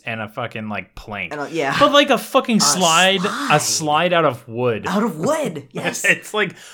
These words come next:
Speaker 1: what?
Speaker 2: Uh, hey, man. <laughs>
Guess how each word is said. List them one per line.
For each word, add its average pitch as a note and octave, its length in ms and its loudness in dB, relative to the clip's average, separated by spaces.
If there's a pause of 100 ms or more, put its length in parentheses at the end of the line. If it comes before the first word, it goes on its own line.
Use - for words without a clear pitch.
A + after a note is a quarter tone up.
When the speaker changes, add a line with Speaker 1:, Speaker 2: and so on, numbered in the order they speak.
(240)
Speaker 1:
what? - 640 4 (320)
Speaker 2:
Uh, - 60 -6 (220)
hey, G3 180 0
man. D#3+ 160 -8
<laughs> - 540 -18